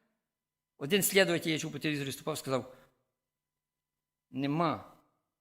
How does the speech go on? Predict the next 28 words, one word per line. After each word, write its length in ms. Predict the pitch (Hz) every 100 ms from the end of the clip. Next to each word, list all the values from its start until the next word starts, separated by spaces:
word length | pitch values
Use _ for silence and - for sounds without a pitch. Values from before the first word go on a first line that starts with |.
| _ _ _ -
тих, 220 | 127 -
не 100 | 127
с-, 160 | - -
хто 200 | - 127
не 100 | 120
судимий, 540 | 135 117 107 95 - -
є 220 | 127 165
недообслідувані. 1400 | 151 180 156 175 - - - 175 170 135 117 110 98 92 - _ _ _ _ _
Просто 240 | 208 -
слідствія 500 | 214 359 226 - 175
на 120 | 160 160
них 160 | 175
не 120 | 180
вистачає 580 | 196 - - 160 160 220 - - - _ _ -
часу, 360 | 143 - - -
щоб 240 | 156 151
обслідувати 640 | - - 269 180 180 180 190
кожну 260 | 196 170
людину. 420 | 165 160 120 95 - _ _ _ _
Слідчий 400 | - 269 262 247
прийде 420 | 214 226 214 294 302
і 40 |
вам 180 | 285 254
докаже, 360 | 247 302 330
що 120 | 277 311
ви 120 | 302
порушник 400 | - 349 - 294
закону. 480 | 277 - 320 160